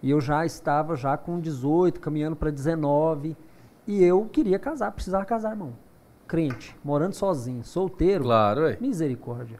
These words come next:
Speaker 2: Dá certo.
Speaker 1: Só Deus pra tomar conta. E eu já tinha essa, esse assunto de casamento, de casamento. E aí, é, no relacionamento que eu estava, o, essa situação do casamento não era uma,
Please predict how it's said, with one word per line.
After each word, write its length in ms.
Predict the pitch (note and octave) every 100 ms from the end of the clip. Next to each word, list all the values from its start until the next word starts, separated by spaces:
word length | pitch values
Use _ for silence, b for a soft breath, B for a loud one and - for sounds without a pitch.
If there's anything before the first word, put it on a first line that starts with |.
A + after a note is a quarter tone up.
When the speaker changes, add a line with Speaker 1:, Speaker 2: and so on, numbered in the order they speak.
| -
Speaker 2:
Dá 180 | - A#2
certo. 260 | - B2 A2
Speaker 1:
Só 340 | - G3+ G#3+
Deus 540 | D3+ B2 D#3 E3+ C#3 -
pra 140 | C3+
tomar 240 | B2 B2+ A#2+
conta. 320 | B2+ A2+ - b b b b b -
E 100 | E4+
eu 240 | F#3 G#3+
já 420 | A3+ G#3 F3 G#3 D4 -
tinha 260 | - G#3 G#3
essa, 280 | G3+ A3+
esse 240 | G#3 F#3 B3+
assunto 520 | C4 - G3 D3+ - -
de 140 | C3
casamento, 580 | - D3 C#3+ C#3 D3+ E3+
de 80 | C#3+
casamento. 640 | D3+ C#3 D#3+ E3+ F#3+ G#3 - B B -
E 100 | C4
aí, 400 | B3+ A3 A3+ C4+ - B B B _
é, 560 | F3 E3 E3 E3 D#3+ D3+
no 120 | F3+
relacionamento 680 | G3+ G#3+ G#3+ G#3+ G3+ E3+ E3
que 80 | F3+
eu 80 | F3
estava, 600 | - E3 D#3+ F3+ G3 G3 - - -
o, 440 | E3+ D#3+ D#3 D3 C#3+
essa 280 | E3+ D#3+ F3
situação 500 | - - F3+ D#3 D#3+
do 80 | D#3
casamento 480 | D#3 D3 D3+ D3 D3+
não 200 | E3+ E3+
era 200 | D3+ D3+
uma, 520 | E3 D#3+ D3+ C#3 A#2+